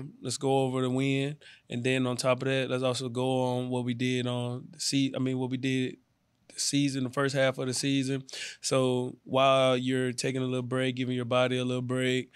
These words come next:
during your li-, treatments and stuff, getting your body back together, you're also getting your mental together too, with making corrections on, like, stuff that you might have had problems with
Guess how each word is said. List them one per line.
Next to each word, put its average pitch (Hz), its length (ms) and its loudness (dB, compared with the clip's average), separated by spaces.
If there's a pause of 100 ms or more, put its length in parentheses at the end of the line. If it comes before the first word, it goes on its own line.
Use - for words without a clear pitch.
(320)
during 131 260 2
your 123 100 2
li-, 123 240 0
treatments 131 480 0
and 117 40 0
stuff, 127 200 -2
getting 131 160 0
your 127 80 0
body 127 260 2
back 127 200 -4
together, 127 300 -4
you're 123 140 0
also 127 220 -2
getting 123 200 -4
your 120 120 -4
mental 127 360 -2
together 123 320 -8
too, 127 360 -4 (300)
with 123 180 -4
making 123 340 -2
corrections 123 460 -4
on, 120 160 -2
like, 117 220 -2
stuff 127 400 -2
that 120 180 -2
you 120 80 -2
might 120 240 0
have 120 100 -4
had 120 240 -2
problems 123 480 2
with 123 340 -2